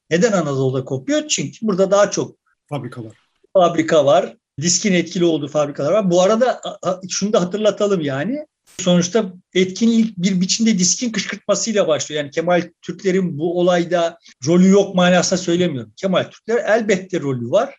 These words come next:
Speaker 1: Elbette kendi kafasında bir şeyler kurgulamıştır. Sorun şu, yani sorun demeyeyim yani. İşi asıl kıymetli kılıyor olan, olayı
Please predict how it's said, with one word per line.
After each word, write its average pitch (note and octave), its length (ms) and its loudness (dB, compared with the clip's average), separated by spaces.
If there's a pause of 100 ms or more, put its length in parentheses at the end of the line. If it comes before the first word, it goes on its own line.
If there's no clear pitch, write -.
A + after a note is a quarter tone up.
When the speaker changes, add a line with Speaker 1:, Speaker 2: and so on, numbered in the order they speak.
(180)
Speaker 1:
Elbette A3+ 580 -2
kendi G#3 280 -2
kafasında A3 640 -2
bir A3 60 -8
şeyler - 440 -2 (160)
kurgulamıştır. G3+ 960 0 (180)
Sorun B3+ 360 0
şu, D4+ 520 0 (540)
yani B2+ 120 -10
sorun G3 340 -4
demeyeyim G3+ 360 2
yani. C3 140 -6 (340)
İşi C#4+ 300 2
asıl C#4+ 380 2
kıymetli A3+ 480 0
kılıyor A#3+ 260 0
olan, F3 400 0
olayı A3 600 0